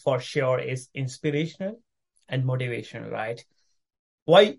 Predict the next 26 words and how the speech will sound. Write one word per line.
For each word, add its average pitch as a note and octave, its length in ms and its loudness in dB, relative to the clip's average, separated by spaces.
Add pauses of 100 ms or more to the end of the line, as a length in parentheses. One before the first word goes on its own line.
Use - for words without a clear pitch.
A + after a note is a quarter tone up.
inspirational? A3+ 880 2
Because D3 760 8 (640)
the D#3+ 120 2
very D#3 200 6
first F#3+ 580 0 (400)
thing E3 220 0
is, D#3 220 8
like, C#3+ 200 4
I D3 160 2
found C#3+ 580 2 (520)
in D#3+ 160 4
your F#3 160 10
journey D3+ 440 6
when D3+ 140 2
you D3+ 120 4
were D3 100 6
telling C#3+ 400 -2
about B2+ 520 2 (640)
feeling G#3+ 380 -2
this E3+ 200 0 (220)
essence F3+ 720 -4
at C#3+ 120 2
the C#3 100 -2
twenty-five C#3+ 500 0
years B2 220 -4
of A#2+ 180 -6